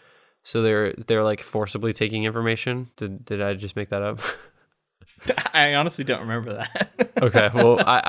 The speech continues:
Speaker 1: I may have made that up, and if so, somebody let me know. But, uh,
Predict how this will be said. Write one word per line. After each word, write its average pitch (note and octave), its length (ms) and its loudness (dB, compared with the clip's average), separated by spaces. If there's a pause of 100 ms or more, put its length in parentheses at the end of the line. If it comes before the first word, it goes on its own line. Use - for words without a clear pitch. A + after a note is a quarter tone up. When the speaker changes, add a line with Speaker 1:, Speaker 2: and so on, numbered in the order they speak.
Speaker 1:
I - 20 2
may C#3+ 140 6
have C3+ 120 4
made C3 120 6
that B2 180 8
up, B2 140 4
and G#2+ 100 2
if A2 80 0
so, A2+ 280 4
somebody A2 320 -2
let G#2+ 100 0
me G#2+ 100 -2
know. G#2+ 220 -2 (100)
But, G#2 300 0 (400)
uh, G#2+ 440 2